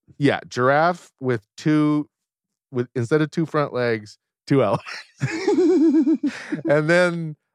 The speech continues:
Speaker 1: uh, it's got birds, got birds everywhere, but they're kinda tethered to the giraffe's neck, and so they can't leave. So
Speaker 2: Oh, okay.
Speaker 1: that's what's going on, and they can get, they, they get everything.
Speaker 2: Yeah,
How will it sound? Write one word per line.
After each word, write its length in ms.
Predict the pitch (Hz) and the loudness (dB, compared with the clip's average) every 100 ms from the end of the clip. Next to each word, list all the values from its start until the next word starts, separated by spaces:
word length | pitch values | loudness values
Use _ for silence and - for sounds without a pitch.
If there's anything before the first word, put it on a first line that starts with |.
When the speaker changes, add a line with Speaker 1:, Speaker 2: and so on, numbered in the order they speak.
| - | 0
Speaker 1:
uh, 260 | 156 156 170 | 4 4 4
it's 120 | 202 | 2
got 200 | 269 214 | 0 2
birds, 360 | 220 196 104 - | 4 2 0 -2
got 180 | 180 | 0
birds 320 | 196 202 170 - | 2 2 2 0
everywhere, 480 | 185 185 147 123 110 | 2 2 0 0 -2
but 120 | 110 147 | 0 0
they're 100 | 180 | 0
kinda 240 | 247 240 | 2 0
tethered 680 | - 202 202 139 98 - - - | 0 2 2 0 -2 -8 -20 -4
to 120 | 147 | -2
the 120 | 127 | -2
giraffe's 480 | 113 123 123 117 - | -2 0 0 0 -6
neck, 320 | 101 110 95 - - | -10 -8 -8 -10 -18
and 120 | 104 | -14
so 140 | 101 123 | -8 -6
they 120 | 123 | -6
can't 360 | 123 139 120 110 | -6 -8 -8 -8
leave. 340 | 110 95 73 _ _ _ _ _ _ _ | -10 -10 -14 _ _ _ _ _ _ _
So 320 | - 131 123 | 0 2 4
Speaker 2:
Oh, 380 | 113 113 113 107 | 2 0 0 -2
okay. 360 | 107 - 87 80 _ | -4 -4 -4 -4 _
Speaker 1:
that's 240 | 135 147 | 0 0
what's 180 | 165 151 | -2 -6
going 320 | - 135 123 110 | -4 -2 -2 -6
on, 400 | 104 98 98 104 | -6 -8 -10 -18
and 100 | 120 | -12
they 100 | 113 | -12
can 220 | 104 113 101 | -12 -14 -8
get, 260 | 104 92 | -8 -8
they, 180 | 107 101 - _ - | -10 -12 -16 _ -14
they 100 | 92 | -6
get 160 | 98 | -2
everything. 460 | 117 98 - - - _ _ _ _ _ _ _ _ _ _ _ _ | -2 -4 -12 -20 -20 _ _ _ _ _ _ _ _ _ _ _ _
Speaker 2:
Yeah, 240 | 123 135 | 2 2